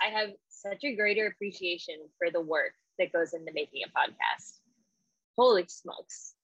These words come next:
Like, just an amazing learning experience, I think, figuring out how to, how to, like,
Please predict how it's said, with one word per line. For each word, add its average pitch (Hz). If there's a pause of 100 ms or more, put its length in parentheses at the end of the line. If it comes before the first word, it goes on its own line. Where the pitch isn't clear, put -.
(160)
Like, 185 (680)
just 240 (920)
an 233
amazing 208
learning 180
experience, 143
I 160 (100)
think, - (180)
figuring 180
out 160 (440)
how 165
to, 190 (320)
how 202
to, 233
like, 277